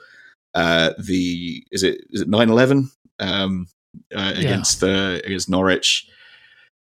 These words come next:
Speaker 1: You know, I'd feel
Speaker 2: And
Speaker 1: at
Speaker 2: then
Speaker 1: least kind of confident going into that if we'd, if we'd kind of shown up in any way, um, in these three matches, but there's just nothing,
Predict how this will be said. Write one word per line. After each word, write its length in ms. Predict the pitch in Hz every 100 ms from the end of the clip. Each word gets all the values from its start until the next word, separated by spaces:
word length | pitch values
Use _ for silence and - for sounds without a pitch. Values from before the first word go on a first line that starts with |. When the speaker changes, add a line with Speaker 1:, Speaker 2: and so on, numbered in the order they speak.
| _ _
Speaker 1:
You 100 | 139
know, 120 | 120
I'd 100 | 113
feel 340 | 110 - 123 117
Speaker 2:
And 80 | 110
Speaker 1:
at 60 | 127
Speaker 2:
then 80 | 131
Speaker 1:
least 340 | 120 - - - -
kind 140 | 110
of 100 | 104
confident 420 | - 110 107 101
going 260 | 90 107 101
into 240 | 104 90 98
that 300 | 101 98 104
if 160 | -
we'd, 300 | 98 95 87 - -
if 140 | - 98
we'd 180 | 87
kind 120 | - 92
of 60 |
shown 340 | - - 98 98
up 220 | 104 - - -
in 140 | 107
any 140 | 104 101
way, 420 | 104 101 101 95 - - -
um, 420 | 95 95 95 98
in 120 | 101 101
these 220 | 101 -
three 180 | 104 98
matches, 400 | 101 - 101 92
but 300 | 98 95 - _ -
there's 180 | 101
just 260 | 95 110 -
nothing, 580 | 107 101 101 95 92